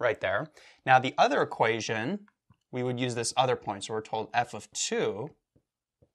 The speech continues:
is equal to four. So in this case, we would plug in two for the x. So we'd have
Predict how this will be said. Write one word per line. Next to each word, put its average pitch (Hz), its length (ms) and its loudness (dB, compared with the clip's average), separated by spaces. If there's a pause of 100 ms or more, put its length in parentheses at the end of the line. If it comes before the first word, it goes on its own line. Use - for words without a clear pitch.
(180)
is 110 220 -6
equal 110 180 -10
to 101 120 -16
four. 104 460 -6 (800)
So 120 380 2
in 120 220 -4
this 175 280 -2
case, 117 640 -2
we 123 120 -4
would 117 160 -4
plug 127 180 2
in 110 140 -4
two - 220 -2
for - 180 -4
the 101 180 -6
x. - 240 -6
So 110 120 -6
we'd 104 120 -6
have 98 200 -8